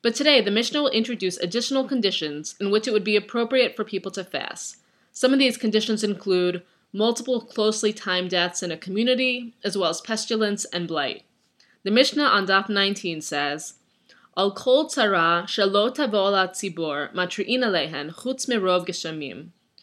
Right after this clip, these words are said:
On any form of stra-, distress that threatens the community,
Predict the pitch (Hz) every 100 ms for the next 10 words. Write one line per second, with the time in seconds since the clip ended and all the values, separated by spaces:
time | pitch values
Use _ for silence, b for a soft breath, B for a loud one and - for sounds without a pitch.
0 | b b b _ 202 214 262 311 - 247
1 | 254 254 - 185 160 - - 185 - 170
2 | 135 - 185 - 180 190 208 226 247 247
3 | 214 180 160 151 156